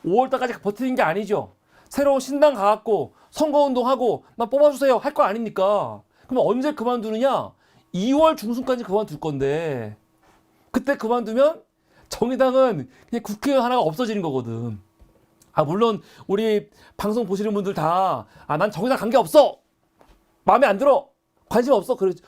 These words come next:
저도 관심 없어요. 전 그냥 지금 정의당 얘기를 하는 게 아니야. 정의당 걱정해서 하는 얘기가 아니고 그냥 류호정이라는 인간이 얼마나 악랄한 인간인지.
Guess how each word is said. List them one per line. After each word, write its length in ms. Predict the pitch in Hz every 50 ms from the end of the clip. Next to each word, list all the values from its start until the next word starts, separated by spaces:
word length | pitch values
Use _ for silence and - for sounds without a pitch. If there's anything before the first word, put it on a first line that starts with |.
| - -
저도 160 | 277 254 196
관심 260 | - 233 247 226 277
없어요. 560 | 220 147 117 - 175 175 185 160 120 101 98 _ _ _ _ _ _ _ -
전 140 | - 262 254
그냥 120 | 262 269
지금 280 | - 233 262 247 185 - - - _ _
정의당 340 | - - 202 262 262 285 269
얘기를 160 | 247 247 233
하는 140 | 233 254 233
게 60 | 196
아니야. 320 | 135 120 120 117 107 98 _ _ _ _ _ _
정의당 420 | - - 190 240 262 262 269 262 175
걱정해서 340 | 180 - 233 226 233 220
하는 140 | 220 247 233
얘기가 260 | 208 180 190 208 233
아니고 540 | 165 135 151 170 247 262 214 139 113 101 - _ _ _ _ _ _ -
그냥 240 | 233 240 208 151
류호정이라는 500 | 147 202 262 294 285 294 285 277 262 226
인간이 640 | 185 185 202 220 208 214 247 262 226 156 123 110 110 - _ _ _ - - -
얼마나 440 | - 214 285 302 311 311 311 294
악랄한 440 | 233 - 156 208 254 285 285 262 220
인간인지. 880 | 196 190 190 180 170 151 147 123 123 123 123 120 120 123 135 135 120 117